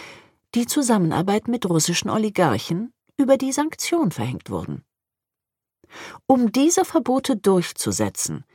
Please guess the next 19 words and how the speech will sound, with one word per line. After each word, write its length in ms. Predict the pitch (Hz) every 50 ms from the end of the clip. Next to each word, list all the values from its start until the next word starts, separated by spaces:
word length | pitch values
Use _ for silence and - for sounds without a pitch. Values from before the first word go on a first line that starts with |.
| _ _ _ _ _ _ _
werden 380 | - 165 185 202 202 196 185 - -
Übeltätern 840 | 262 277 285 285 214 160 - - - 156 117 95 - - - - - _ _ _ _ _ _ _ - -
hohe 340 | - 262 269 269 247 220 208
Geldbußen 760 | 165 - 190 180 170 - - - 139 - - - - - - - _ _ _ _
sowie 400 | - 165 190 196 175 170 160 147
Haftstrafen 760 | - 196 214 - - - - - - - - 95 - - -
angedroht. 600 | - - 90 - - - - - 50 - - - _ _ _ _ _ _ _ _ _ _ _ _ _ _ _ _ _ _ _ _ _ _
Diese 320 | 165 175 170 147 135 139
maßgeschneiderte 840 | 110 123 139 151 160 - - 170 - - 180 185 190 208 202 - 208
Strategie, 640 | 196 - - 143 139 120 - - - 120 147 190 208
die 160 | 180 147 120
nur 320 | 110 123 135 147 151 123 82
auf 100 | 78 -
die 180 | - - -
Sachkenntnis 800 | - - 175 185 - - - - 147 131 127 - 160 151 - -
zielt, 380 | - - 208 214 208 202 -
die 100 | 107 92
sanktionierte 720 | 87 143 131 123 139 - - - 127 131 165 202 208 - -
Personen 540 | - 120 113 117 143 175 175 170 175 165 165